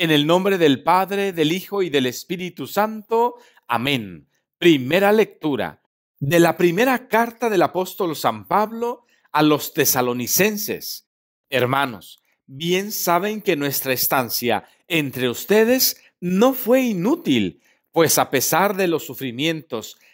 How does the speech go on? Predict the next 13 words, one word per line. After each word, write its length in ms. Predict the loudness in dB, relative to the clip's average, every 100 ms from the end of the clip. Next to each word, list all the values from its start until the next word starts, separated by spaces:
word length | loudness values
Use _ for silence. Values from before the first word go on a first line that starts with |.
| _
e 80 | -2
injurias 720 | 0 -2 -2 2 4 4 2
que 100 | -2
padecimos 680 | 0 2 0 0 -2 -4 -4
en 120 | -6
Filipos 720 | -4 0 0 0 -4 -6 -8 _ _ _ _
y 180 | -6 0
que 160 | 0
ya 260 | 4 2 0
conocen, 680 | -4 -4 -4 -4 -4 -4 _ _ _ _
tuvimos 560 | 2 4 6 4 0 2
el 140 | 2
valor, 500 | 4 2 2 0 -4